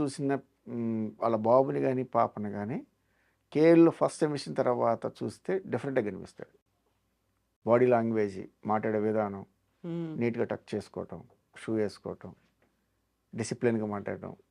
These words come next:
Speaker 1: హైఫైగా మాట్లాడటం,
Speaker 2: Hmm.
Speaker 1: ఇట్లాంటివన్నీ ఆటోమేటిక్గా వచ్చేస్తాయి.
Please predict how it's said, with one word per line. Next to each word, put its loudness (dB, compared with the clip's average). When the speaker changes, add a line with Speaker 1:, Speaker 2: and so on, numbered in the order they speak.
Speaker 1:
హైఫైగా -2
మాట్లాడటం, -12
Speaker 2:
Hmm. -12
Speaker 1:
ఇట్లాంటివన్నీ 4
ఆటోమేటిక్గా -2
వచ్చేస్తాయి. -12